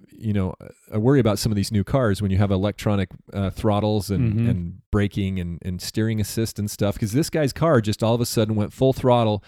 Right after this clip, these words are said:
Speaker 1: and he ended up in a fiery wreck and died down at the end of the street in California there, you know, somewhere.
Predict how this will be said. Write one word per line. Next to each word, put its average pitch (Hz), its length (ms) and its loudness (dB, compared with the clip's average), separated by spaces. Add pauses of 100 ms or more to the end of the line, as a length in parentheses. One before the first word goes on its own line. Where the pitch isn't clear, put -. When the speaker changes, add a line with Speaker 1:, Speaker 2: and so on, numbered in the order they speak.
(320)
Speaker 1:
and 110 120 -2
he 113 120 -2
ended 123 200 0
up 120 120 4
in 101 80 4
a 92 60 0
fiery 123 500 0
wreck 113 320 2
and 92 200 -6
died 107 440 -2
down 98 200 0
at 95 100 -4
the 110 80 -2
end 104 100 -2
of 90 60 -4
the 92 120 -4
street 123 480 -2
in 90 140 -8
California 104 640 -2
there, 82 160 -4
you 92 160 -6
know, 90 220 -2 (420)
somewhere. 87 540 -4